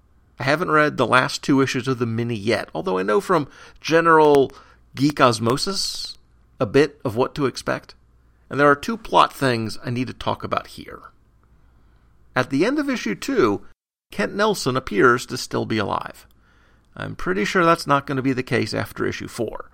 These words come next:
So I'm kinda dreading that, just not looking forward to that happening, or how that's gonna be handled. And two, all the groundwork has been laid in these two issues for the creep factor between Linda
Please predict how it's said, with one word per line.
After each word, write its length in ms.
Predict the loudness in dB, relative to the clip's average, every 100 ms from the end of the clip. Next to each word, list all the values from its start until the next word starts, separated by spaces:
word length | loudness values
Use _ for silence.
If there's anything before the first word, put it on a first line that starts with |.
| _ _ _ _ _
So 120 | -12 -12
I'm 60 | -10
kinda 360 | -8 -4 -2 -2
dreading 460 | 2 2 2 -2
that, 220 | -2 -4
just 220 | -4 -8 -8 _ _ _ _ _ -6
not 260 | -2 0
looking 280 | -2 -4 -6
forward 460 | -6 -2 0 2 0
to 80 | -2
that 180 | -2 -2
happening, 600 | -2 0 -2 -2 -4 -10 _ _ _ _ _
or 220 | -4 -2
how 180 | 2 0
that's 260 | 2 -2 -4
gonna 180 | -8
be 100 | -8
handled. 460 | -10 -8 -8 -10 -14 _ _ _ _ _ _ _ _ _ _ -14
And 140 | -12
two, 320 | -4 4 6
all 180 | 4 -2
the 100 | -4
groundwork 560 | 0 0 0 0 -2 -2
has 200 | -6 -4
been 140 | -2
laid 440 | 0 2 0 -4 -12 _ _ _ -12
in 120 | -8
these 180 | -8 -8
two 240 | -4 0
issues 480 | 0 0 -6 -10 -14 -20 _ -20 -6
for 140 | -2
the 120 | 2
creep 500 | 0 0 2 2 2
factor 540 | 0 -2 -2 -8 -16 -20 _ _ _ _ _
between 320 | -12 -6 -6 -4
Linda 580 | -2 0 0 -2 -6